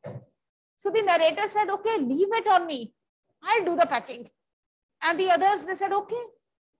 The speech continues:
And they left. And this was very strange. When there is something very big to do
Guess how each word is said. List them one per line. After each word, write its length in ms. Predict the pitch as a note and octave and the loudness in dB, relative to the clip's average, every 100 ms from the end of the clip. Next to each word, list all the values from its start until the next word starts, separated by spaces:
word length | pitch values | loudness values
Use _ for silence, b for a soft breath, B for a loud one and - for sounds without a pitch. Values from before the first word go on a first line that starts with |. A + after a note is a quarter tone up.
| _ _ _ _ _ - | _ _ _ _ _ -6
And 120 | C#4+ | -4
they 80 | D#4 | -4
left. 500 | B3+ B3 - _ _ _ _ _ _ _ _ _ _ _ _ _ - | 0 -2 -2 _ _ _ _ _ _ _ _ _ _ _ _ _ -6
And 280 | F4+ G4 D4 | -4 -4 -6
this 160 | F4+ | -6
was 200 | G#4+ A#4 G#4 | -4 -6 -2
very 200 | A#4 C5+ | -2 -4
strange. 600 | - F#4 F4+ A4+ A#4 - _ _ _ _ _ _ _ _ _ _ _ _ _ _ | -6 -8 -6 -4 -6 -10 _ _ _ _ _ _ _ _ _ _ _ _ _ _
When 200 | E4+ G4 | 2 2
there 180 | G4+ G#4+ | 0 -2
is 60 | G#4 | 0
something 420 | F#4+ F#4 G#4 F#4 | -2 -2 -6 -6
very 200 | G#4 G#4 | -4 -2
big 400 | B3 F#3 E4+ G#4 | -2 0 2 2
to 340 | - A4+ B4 A4+ | 2 -2 0 0
do 320 | D#4 E4 F#4+ | -2 -2 -4